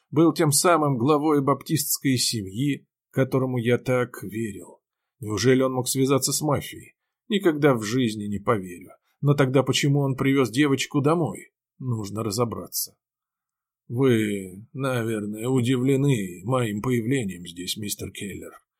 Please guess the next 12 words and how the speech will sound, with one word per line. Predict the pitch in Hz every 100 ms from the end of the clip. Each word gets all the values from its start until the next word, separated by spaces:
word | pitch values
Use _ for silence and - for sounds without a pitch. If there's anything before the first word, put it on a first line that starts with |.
| _
решил | - 160 147 - 127 110 104
вмешаться | 127 135 - 113 107 -
Барлоу. | 110 104 98 - - - _ _ _
"Если | - 160 151 165
возможно, | 156 147 170 180 123 117
я | 123 117
бы | 117
хотел | 131 131 120
поговорить | 127 120 127 151 147
с | -
вами | 123 135 117 113 98 - _
наедине". | - 175 131 110 92 95 92 85 82 78